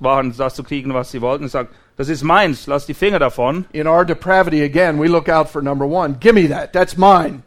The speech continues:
Speaker 1: Das ist unsere Verderbtheit. "Gib mir das, es ist meins, lass die Finger weg."
Speaker 2: That comes naturally to man, to look out for ourselves.
Speaker 1: Es ist ganz natürlich, dass ich zuerst immer alles um uns selbst dreht.
Speaker 2: Another example from the Apostle Paul, flip over to Second Timothy chapter three, verse one.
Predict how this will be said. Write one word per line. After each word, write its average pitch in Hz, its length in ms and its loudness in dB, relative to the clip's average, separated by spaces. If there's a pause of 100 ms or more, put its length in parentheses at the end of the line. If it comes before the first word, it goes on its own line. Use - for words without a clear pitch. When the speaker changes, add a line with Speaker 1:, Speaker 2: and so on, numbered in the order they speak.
Speaker 1:
Das 147 160 -6
ist 175 160 -4
unsere 180 380 0
Verderbtheit. 170 840 0 (160)
"Gib 214 180 -4
mir 147 140 -4
das, 120 240 -6
es 151 160 -6
ist 165 160 -6
meins, 175 380 0
lass 160 180 -4
die 175 80 -4
Finger 185 320 2
weg." 113 300 -10
Speaker 2:
That 151 180 -12
comes 160 260 -6
naturally 139 460 -6
to 123 100 -16
man, 113 380 -14
to 127 100 -14
look 127 260 -8
out 123 200 -8
for 123 160 -12
ourselves. 117 400 -18
Speaker 1:
Es - 160 -10
ist 156 140 -8
ganz 165 260 -2
natürlich, 180 500 -4
dass 139 220 -6
ich 139 260 -12
zuerst 143 380 -6
immer 135 180 -4
alles 123 240 -4
um 127 160 -6
uns 113 180 -10
selbst 120 380 -10
dreht. 101 220 -12 (220)
Speaker 2:
Another 233 340 2
example 165 560 -4
from 165 180 -6
the 151 80 -2
Apostle 151 460 -4
Paul, 156 320 -2
flip 226 260 -4
over 214 180 2
to 175 80 -4
Second 156 400 -6
Timothy 202 400 -6
chapter 175 420 -6
three, 202 340 -8
verse 156 360 -4
one. 151 440 -4